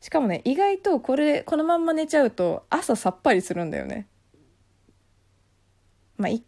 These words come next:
回どん底行くとそれ以上は行かないっていうのはよく言うとは思うんですけど、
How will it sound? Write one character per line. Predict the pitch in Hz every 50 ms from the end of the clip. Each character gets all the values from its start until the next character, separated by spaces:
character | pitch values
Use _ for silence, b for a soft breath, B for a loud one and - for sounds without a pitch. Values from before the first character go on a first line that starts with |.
| _
回 | - 440 453 453
ど | 440 440 427
ん | 415 403
底 | 427 403 392
行 | 403 392 392
く | -
と | - -
そ | 196 - - 226
れ | 240 262
以 | 277 254
上 | 214 185 170
は | 165 165
行 | 170 -
か | - 202 202
な | 202 208
い |
っ | 214
て | 214 - 185
い |
う |
の | 175 170
は | 160
よ | 170 180
く | 175 - 175
言 | 156 165 165 165 165 165 165 165 170
う | 165
と | - 156 147
は | 147
思 | 156 165 165 170
う |
ん | 160
で | 151 156
す | - -
け | - 180 175
ど、 | - 165 160 156 156 165 -